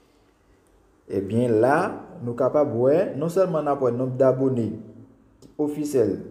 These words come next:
nonm dabone ke nou genyen sou chanèl nou, e a dwat, n ap wè nonm dè ke nou genyen sou chanèl nou. Alò, se trè fasil, mwen espere ke, e,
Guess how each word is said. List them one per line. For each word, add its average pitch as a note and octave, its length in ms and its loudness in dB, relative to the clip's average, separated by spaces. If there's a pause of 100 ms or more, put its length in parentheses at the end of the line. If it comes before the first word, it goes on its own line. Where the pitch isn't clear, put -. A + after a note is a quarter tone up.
(140)
nonm B2 160 -4
dabone C3 400 0
ke B2 120 -4
nou A2+ 160 -4
genyen A2 400 -2
sou G#2 140 -12
chanèl F#2 380 -6
nou, D#3 240 -6 (640)
e A#2 120 2
a G#2+ 120 4
dwat, A#2+ 400 2 (580)
n A#2 120 -6
ap A2+ 240 -8
wè D#3+ 180 2 (420)
nonm A2+ 320 -6
dè C#3+ 140 6 (1300)
ke C3 120 0
nou C3+ 160 -2
genyen B2 500 0 (760)
sou E3+ 400 -4 (100)
chanèl A#2 460 2
nou. F2+ 200 -10 (840)
Alò, G2 240 -4
se A2 120 -8
trè D3+ 200 6
fasil, E3 460 0 (140)
mwen B2+ 160 -4
espere C#3+ 440 -2
ke, C3 140 0 (760)
e, G#2+ 120 -4